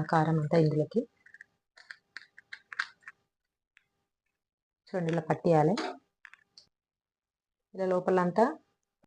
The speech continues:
మిక్సీ పట్టేసుకున్న మిశ్రమం అయితే లోపలంతా అప్లై చేసి పెట్టేసుకోవాలి.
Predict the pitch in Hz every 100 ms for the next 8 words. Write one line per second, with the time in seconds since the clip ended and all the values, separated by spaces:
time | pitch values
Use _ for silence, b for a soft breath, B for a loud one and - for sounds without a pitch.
0 | _ _ _ _ - 190 - 220 220 208
1 | 214 202 180 180 190 185 156 180 233 349
2 | - _ _ _ _ _ _ _ 185 180
3 | 180 196 180 170 196 185 180 175 185 -
4 | 165 165 156 165 151 165